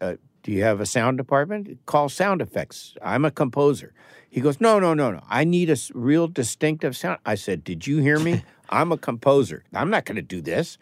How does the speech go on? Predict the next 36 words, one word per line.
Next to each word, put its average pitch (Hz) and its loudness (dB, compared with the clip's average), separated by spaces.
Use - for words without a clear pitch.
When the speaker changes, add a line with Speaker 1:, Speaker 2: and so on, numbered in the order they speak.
Speaker 1:
He 160 0
goes, 151 -4
"Would 151 -6
you 127 -2
stop - -4
busting 107 -2
my 107 -2
balls? 90 -2
Just 120 -8
make 123 2
me 170 2
a 160 6
sound, 180 2
will 107 2
ya?" 185 4
I 143 -4
went, 143 -2
"Oh, 101 -4
God, 107 -6
what 101 -4
a 90 -6
pain 90 -4
in 85 -6
the 85 -6
ass 80 -10
you 90 -4
are. 92 0
All 139 6
right, 117 0
we're 107 0
friends. 101 -4
What 98 -14
the 73 -10
hell?" - -16
So 107 2
I 101 2